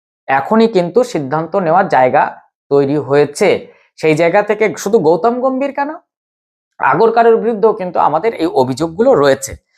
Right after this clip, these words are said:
যাই হোক, রোহিত শর্মা, যশস্বী জয়সওয়াল, বিরাট কোহলি, তিলক ভার্মা, কে এল রাহুল, ঋষভ পান্ত, ওয়াশিংটন সুন্দর, রবীন্দ্র জাদেজা, কুলদীপ যাদব,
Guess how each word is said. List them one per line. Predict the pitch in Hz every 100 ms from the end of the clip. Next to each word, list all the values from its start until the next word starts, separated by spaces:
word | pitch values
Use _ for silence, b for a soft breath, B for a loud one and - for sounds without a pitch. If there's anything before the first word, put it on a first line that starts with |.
| _ _ 117
যাই | 170 208
হোক, | 240 -
রোহিত | 131 196
শর্মা, | 190 233 220 247 294 - _ _ _
যশস্বী | 123 127 156 165
জয়সওয়াল, | 143 170 175 214 214 214
বিরাট | 147 151 147 -
কোহলি, | 170 180 175
তিলক | 156 147 135
ভার্মা, | 165 180 240
কে | 175
এল | 131 131
রাহুল, | 151 247 170
ঋষভ | 123 165 -
পান্ত, | 247 302 _ _ -
ওয়াশিংটন | 135 - 233 233 190 165
সুন্দর, | 180 175 208 320 - B B B _ _
রবীন্দ্র | 123 151 160 170
জাদেজা, | 160 160 175 240
কুলদীপ | 247 - 139 123 117
যাদব, | 151 143 220